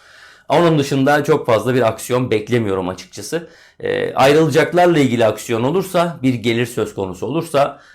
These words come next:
e, onu o zaman düşünürüz, konuşuruz. Daha fazla Fenerbahçe'nin değeri rahatlayacağı için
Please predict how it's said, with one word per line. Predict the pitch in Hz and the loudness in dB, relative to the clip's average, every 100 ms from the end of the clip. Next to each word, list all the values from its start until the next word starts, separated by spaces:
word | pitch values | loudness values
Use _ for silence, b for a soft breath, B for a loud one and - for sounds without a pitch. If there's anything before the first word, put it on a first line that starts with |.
| B - | B -8
e, | - 95 101 104 | -4 -2 -2 -4
onu | - 170 175 165 165 - _ _ | -2 0 2 2 0 -6 _ _
o | 151 | -2
zaman | 131 127 - 139 123 | 2 2 2 -2 -8
düşünürüz, | 110 135 135 131 151 - - | -6 -2 0 0 -2 -8 -8
konuşuruz. | 117 139 139 131 139 - - | -4 -2 -2 -2 -4 -8 -8
Daha | 117 123 | 0 2
fazla | - 113 110 123 | 4 2 2 -2
Fenerbahçe'nin | 117 120 110 107 113 | 0 0 0 -2 -2
değeri | 107 104 | -2 0
rahatlayacağı | 110 107 110 101 104 | 0 0 -4 -2 -2
için | 98 151 | -2 -8